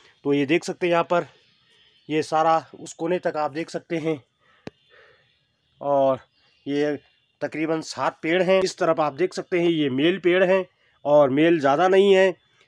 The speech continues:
लेकिन जिस हिसाब से मैंने यहाँ पे सात पेड़ ये कीवी के लगा रखे थे, उस हिसाब से चार पांच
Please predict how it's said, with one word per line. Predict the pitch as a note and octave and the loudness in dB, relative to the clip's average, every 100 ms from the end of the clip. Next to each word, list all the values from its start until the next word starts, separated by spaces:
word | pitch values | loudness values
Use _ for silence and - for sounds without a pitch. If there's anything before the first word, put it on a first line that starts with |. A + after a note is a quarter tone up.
| _ | _
लेकिन | D3+ D#3 F3+ F3 - _ _ _ _ _ _ | -4 0 2 0 -2 _ _ _ _ _ _
जिस | B2+ C3+ F#3 | -6 -4 -4
हिसाब | F#3+ E3+ D#3+ | -2 0 -2
से | - E3+ | 0 0
मैंने | E3+ E3 | 2 2
यहाँ | D#3 | 2
पे | D#3 D3 | 0 -4
सात | C#3 D#3 - | -4 -4 -2
पेड़ | E3 E3+ D#3 _ _ - | 0 0 -4 _ _ -12
ये | C#3+ | -6
कीवी | D#3 D#3 | -4 -2
के | F3 F3 | 0 2
लगा | C#3+ D#3 | 4 2
रखे | F#3+ F3 F3+ | 2 -2 -2
थे, | |
उस | F3 E3+ F#3 | -2 -2 -6
हिसाब | E3 D3+ D3+ | -4 -4 -2
से | E3+ D#3+ - _ - | -2 -2 -6 _ -2
चार | D#3 D3 | -2 0
पांच | E3 E3 | -2 -2